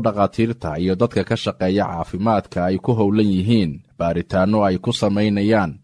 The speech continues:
si xogtiisa oo faahfaahsan loo helo, looguna sameeyo dawo iyo tallaal. Tan iyo markii kiiskii ugu horreeyey dalka looga dhawaaqay, waxaa soo badanayay su'aalaha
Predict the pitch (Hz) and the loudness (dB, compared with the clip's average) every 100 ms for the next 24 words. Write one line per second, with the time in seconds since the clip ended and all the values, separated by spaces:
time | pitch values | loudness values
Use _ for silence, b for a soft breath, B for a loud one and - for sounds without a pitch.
0 | _ - 127 131 127 - 104 - 101 110 | _ -6 -4 -2 -4 -2 -4 -2 0 0
1 | - 85 - 85 87 107 101 107 113 98 | 2 -4 -2 -4 -2 -2 0 0 0 0
2 | 90 80 - _ _ 101 104 104 127 127 | -2 -4 -8 _ _ -2 0 2 2 2
3 | 110 92 92 101 90 90 87 90 85 - | 2 0 2 0 0 0 0 0 -2 -4
4 | 104 104 101 95 92 85 71 - _ _ | -2 -2 0 -2 0 0 -2 -10 _ _
5 | _ _ _ - 185 160 131 127 127 120 | _ _ _ -2 0 2 4 2 2 0
6 | 110 131 113 - 110 104 143 131 101 92 | 2 2 0 0 2 2 4 4 4 2
7 | 98 107 117 110 104 92 95 110 104 90 | 2 2 2 0 0 0 2 2 0 0
8 | 82 80 - 78 76 _ _ - - 87 | 2 0 -2 -8 -10 _ _ -12 -8 -6
9 | - 110 117 110 110 104 104 98 95 90 | -2 -2 0 0 0 2 2 0 -2 -2
10 | 98 110 90 | 0 0 -2